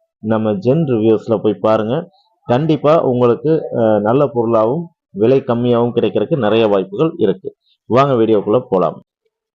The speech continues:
இந்த வீடியோல நாம எதை பத்தி பார்க்க போறோம் அப்படின்னா, பணத்தின் ரகசியம், உழைப்பின் ரகசியம்.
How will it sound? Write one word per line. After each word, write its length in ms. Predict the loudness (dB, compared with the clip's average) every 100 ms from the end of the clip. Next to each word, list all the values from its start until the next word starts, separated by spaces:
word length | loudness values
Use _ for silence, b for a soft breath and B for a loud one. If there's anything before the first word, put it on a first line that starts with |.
| _ _ _ _ -2
இந்த 280 | 0 2 4
வீடியோல 440 | 4 4 4 4
நாம 400 | 2 2 2 2
எதை 160 | 2 2
பத்தி 220 | 0 -4
பார்க்க 340 | -2 -4 -4
போறோம் 260 | -2 0 0
அப்படின்னா, 360 | 0 0 0 -2 -4 _ _ _ -2
பணத்தின் 440 | 0 0 0 0
ரகசியம், 560 | 0 -2 -2 -2 -2 -2
உழைப்பின் 520 | 0 2 2 0 -2
ரகசியம். 560 | -2 -2 -4 -6 -8